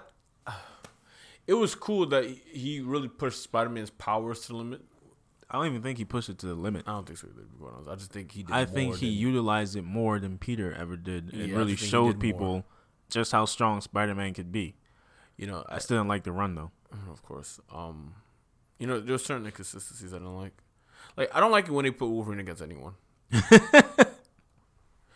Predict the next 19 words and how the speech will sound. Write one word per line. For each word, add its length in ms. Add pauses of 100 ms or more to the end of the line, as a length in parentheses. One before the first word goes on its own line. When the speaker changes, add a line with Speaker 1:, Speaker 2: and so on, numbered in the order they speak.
(340)
Speaker 1:
And 100
the 60
reason 200
I 120
don't 200
like 240
is 140
because 340
they 180 (100)
always 360
give 160
everyone 460
else 180
the 160
edge 380
against 320
Wolverine. 460 (960)
Speaker 2:
But 120 (440)
I, 180